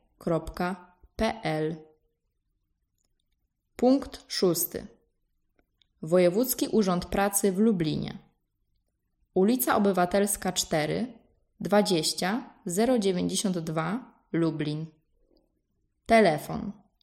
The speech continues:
osiemdziesiąt jeden, czterysta sześćdziesiąt trzy,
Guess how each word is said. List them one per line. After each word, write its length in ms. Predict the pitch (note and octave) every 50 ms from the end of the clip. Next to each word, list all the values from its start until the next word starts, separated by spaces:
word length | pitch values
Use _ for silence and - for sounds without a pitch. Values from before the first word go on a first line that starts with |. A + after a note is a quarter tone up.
| _ _ _ _ _ _ _ _ _ _
osiemdziesiąt 640 | - - F#3 - - F3+ F3+ G#3 A3 D4 C4+ B3+ G#3
jeden, 640 | F#3 E3+ D#3 D3+ D#3 D3+ D#3+ F#3 G#3+ A#3 - - _ _ _ _ _ _ _ _ _ _ _ _ -
czterysta 460 | - - A3+ A3+ C4+ C4 - A3+ G#3
sześćdziesiąt 580 | - - F#3+ F3 G3 G3+ - G#3 F#3+ - -
trzy, 380 | - - - - E3 D#3 F3+